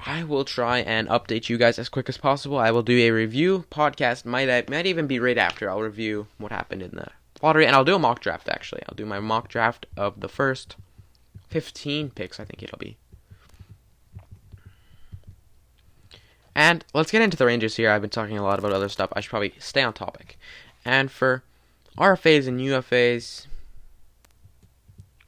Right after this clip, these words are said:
Georgiev is an R F A. They're gonna, they might wanna keep him, 'cause I think Hank,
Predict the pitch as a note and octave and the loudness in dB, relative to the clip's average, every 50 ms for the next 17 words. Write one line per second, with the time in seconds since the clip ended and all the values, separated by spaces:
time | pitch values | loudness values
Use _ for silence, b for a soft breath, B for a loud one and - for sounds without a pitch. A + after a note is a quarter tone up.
0 | _ _ _ _ _ _ _ _ _ _ _ _ _ _ _ _ _ _ _ _ | _ _ _ _ _ _ _ _ _ _ _ _ _ _ _ _ _ _ _ _
1 | _ _ _ _ _ _ _ _ _ _ _ _ _ - _ A#2+ A#2+ B2+ C#3+ D#3+ | _ _ _ _ _ _ _ _ _ _ _ _ _ -20 _ -10 -2 2 2 2
2 | E3 E3+ F#3 F#3+ G3 G3 F3+ F3+ D#3+ C#3+ G2 A#2+ B2+ C3+ C3 - C#3 C3 C3 B2 | 2 2 2 2 2 2 2 0 -4 -4 -2 2 2 2 2 4 4 4 6 6
3 | B2 A#2 B2 C3+ C#3 - - - C#3 C#3 C#3+ D3+ D#3 - C#3+ D3 D3 - - - | 4 2 2 -2 -6 -6 -4 -2 -2 2 2 2 2 2 0 -2 -2 -4 -8 -10
4 | C#3 - C#3+ C3+ C3+ - - C3 B2+ D3 - - G#3+ F3 - C#3 C#3 C3 B2+ C3 | -4 -2 -2 -2 -2 -6 -6 -4 -4 -4 -4 -4 -6 -6 -6 -4 -2 -2 -2 -4
5 | - - | -6 -8